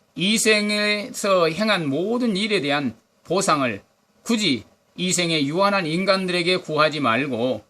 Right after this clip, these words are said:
하늘에 계신 하나님께 구하라는 것입니다. 아, 하나님의 아들 예수 그리스도께서는 우리를 위해서 예비해 놓으신 천국에 관해 말씀하셨습니다. 또 그 안에서 얻게 될 이 상급에 관해 말씀하셨습니다.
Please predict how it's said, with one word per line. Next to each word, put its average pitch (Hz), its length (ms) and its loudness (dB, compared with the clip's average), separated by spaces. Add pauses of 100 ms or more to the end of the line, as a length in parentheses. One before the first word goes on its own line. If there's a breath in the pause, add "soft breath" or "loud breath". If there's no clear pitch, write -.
(300)
하늘에 214 440 2
계신 185 380 0
하나님께 208 760 0
구하라는 156 540 2
것입니다. 117 840 -2 (680 soft breath)
아, 131 100 2 (120)
하나님의 220 800 4
아들 165 340 2
예수 185 300 0
그리스도께서는 143 880 -2 (440)
우리를 240 400 2
위해서 127 600 -2 (240)
예비해 180 380 2
놓으신 156 400 -2
천국에 247 480 0
관해 135 380 0
말씀하셨습니다. 127 1200 -2 (640)
또 202 120 4
그 208 120 6
안에서 180 480 4
얻게 156 320 2
될 160 200 0
이 147 120 -4
상급에 226 460 2
관해 143 340 0
말씀하셨습니다. 135 1400 -2